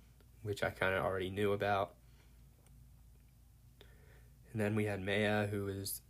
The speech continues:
blindsided with the idol, which was a great tribal, 'cause it gave me majority moving forward and set me up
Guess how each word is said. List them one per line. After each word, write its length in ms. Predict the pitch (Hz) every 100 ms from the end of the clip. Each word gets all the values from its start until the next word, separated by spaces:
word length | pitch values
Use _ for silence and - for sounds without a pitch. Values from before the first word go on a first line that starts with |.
| -
blindsided 520 | 104 107 107 101 95
with 120 | 98
the 160 | - -
idol, 380 | 113 113 110
which 260 | 104 107 -
was 140 | 104
a 60 | 107
great 400 | - 95 95 - - -
tribal, 680 | - 98 110 107 110 110 110 - - - -
'cause 240 | - 101
it 120 | 98 - - -
gave 200 | 101 98
me 140 | 101
majority 760 | 98 92 101 101 101 101 98 98
moving 280 | 101 92 92
forward 640 | - 113 110 113 110 110 - - - - -
and 140 | 107 101
set 200 | 98 -
me 140 | 101
up 220 | 101 98